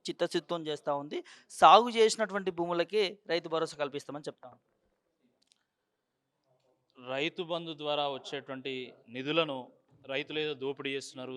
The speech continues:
Speaker 2: దగా చేస్తున్నారు, ఇష్టం వచ్చినట్టు వాడుకుంటున్నారు అని చెప్పేసి మీరు అసెంబ్లీలో చర్చ పెట్టి మొదట రైతులను అవమానించారు, వాళ్ళను అనుమానంగా చూశారు. ఇప్పుడు ఏం చేస్తున్నారు? మీరు సెల్ఫ్ డిక్లరేషన్ ఇవ్వాలి, మీరు ఇన్ని ఎకరాల్లో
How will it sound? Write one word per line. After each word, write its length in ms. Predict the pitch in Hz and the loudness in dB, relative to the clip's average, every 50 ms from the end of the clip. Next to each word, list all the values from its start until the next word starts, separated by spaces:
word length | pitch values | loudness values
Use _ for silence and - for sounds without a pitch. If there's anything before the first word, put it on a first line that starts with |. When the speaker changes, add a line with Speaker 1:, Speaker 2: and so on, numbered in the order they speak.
| 127 120 | -6 -4
Speaker 2:
దగా 200 | 127 131 139 143 139 135 | -2 0 0 0 0 -2
చేస్తున్నారు, 460 | 135 131 - - 135 131 127 123 127 120 123 _ _ _ _ 151 135 _ _ _ - | -4 -8 -10 -10 -8 -8 -8 -8 -10 -12 -16 _ _ _ _ -20 -20 _ _ _ -14
ఇష్టం 220 | 135 - - 175 170 | -14 -10 -8 -8 -8
వచ్చినట్టు 360 | 165 160 - - 160 143 156 151 | -8 -10 -12 -14 -14 -12 -10 -6
వాడుకుంటున్నారు 720 | 143 123 131 147 151 156 151 143 143 143 143 135 131 131 127 | -4 -2 -2 -2 -4 -8 -12 -14 -14 -14 -12 -10 -8 -8 -10
అని 100 | 123 123 | -10 -12
చెప్పేసి 360 | 113 - - 120 - - 196 170 143 156 - _ _ _ _ _ _ _ _ | -12 -14 -14 -14 -12 -14 -14 -14 -16 -18 -20 _ _ _ _ _ _ _ _
మీరు 160 | 135 139 151 143 | -10 -6 -4 -2
అసెంబ్లీలో 480 | 123 120 - 175 170 175 170 170 165 147 - - | -4 -2 -4 -6 -6 -6 -6 -6 -6 -8 -8 -10
చర్చ 240 | 131 - - 170 151 139 | -12 -6 -4 -4 -4 -4
పెట్టి 240 | 135 - - 180 220 269 _ _ _ _ _ _ _ _ _ _ _ _ _ - | -8 -10 -12 -16 -16 -18 _ _ _ _ _ _ _ _ _ _ _ _ _ -12
మొదట 220 | 131 143 165 160 190 175 143 | -8 -6 -6 -6 -4 -4 -4
రైతులను 340 | 139 147 143 156 160 175 196 202 202 - 113 | -4 -4 -6 -8 -14 -16 -18 -20 -14 -10 -8
అవమానించారు, 580 | 123 139 170 180 175 170 - - - - _ _ _ _ _ _ _ _ - - 262 - _ _ _ _ _ _ - - _ _ _ _ _ _ _ 127 | -6 -2 0 0 0 -2 -4 -10 -16 -20 _ _ _ _ _ _ _ _ -20 -20 -20 -20 _ _ _ _ _ _ -20 -20 _ _ _ _ _ _ _ -8
వాళ్ళను 260 | 143 165 170 170 170 - - 123 | -8 -8 -8 -10 -12 -12 -12 -12
అనుమానంగా 440 | 147 160 185 190 190 196 190 185 180 170 | -6 -2 0 0 0 2 0 0 -2 -2
చూశారు. 280 | 139 - - 107 _ _ _ _ _ _ _ _ _ _ _ - - _ _ _ _ 139 | -4 -8 -12 -18 _ _ _ _ _ _ _ _ _ _ _ -20 -20 _ _ _ _ -16
ఇప్పుడు 180 | - - 214 226 226 | -4 4 6 6 6
ఏం 60 | 220 220 | 6 2
చేస్తున్నారు? 440 | 220 214 220 - 208 208 202 196 202 196 190 190 190 _ _ _ _ _ _ _ _ _ _ - | -2 -4 -6 -6 -6 -4 -2 -2 -4 -4 -8 -12 -16 _ _ _ _ _ _ _ _ _ _ -8
మీరు 140 | 143 170 175 - - | -6 -6 -4 -4 -4
సెల్ఫ్ 200 | 156 160 156 180 175 | -4 -4 -6 -8 -8
డిక్లరేషన్ 460 | 185 185 180 175 180 175 165 - 170 156 | -6 -6 -6 -6 -6 -6 -8 -10 -8 -2
ఇవ్వాలి, 280 | 165 160 160 165 202 226 262 - - _ _ _ _ _ _ 135 _ _ _ _ 151 | 0 0 0 0 -2 -6 -8 -14 -20 _ _ _ _ _ _ -20 _ _ _ _ -8
మీరు 140 | 147 156 165 160 | -8 -6 -6 -6
ఇన్ని 120 | 156 160 165 | -8 -8 -6
ఎకరాల్లో 300 | 165 175 180 180 180 | -4 -4 -4 -4 -4